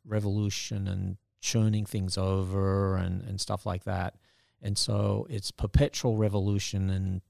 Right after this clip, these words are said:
flipping the board and upsetting. You never get a, a peaceful equilibrium. So over the long run, that's not sustainable, right?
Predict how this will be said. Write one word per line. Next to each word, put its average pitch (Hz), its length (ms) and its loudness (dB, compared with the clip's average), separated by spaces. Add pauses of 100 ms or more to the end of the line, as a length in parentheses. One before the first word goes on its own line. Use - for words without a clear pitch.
(180)
flipping 131 520 4
the 104 80 4
board 101 500 4
and 92 440 -4 (380)
upsetting. 104 400 -4
You 107 100 2
never 123 200 4
get 107 180 2
a, 95 200 0
a 101 120 -6 (180)
peaceful 104 380 -2
equilibrium. 95 640 -4 (680)
So 127 180 6
over 127 100 6
the 127 100 6
long 143 240 8
run, 117 240 6
that's 110 280 0
not 113 140 -2
sustainable, 98 720 -4 (480)
right? 98 280 -8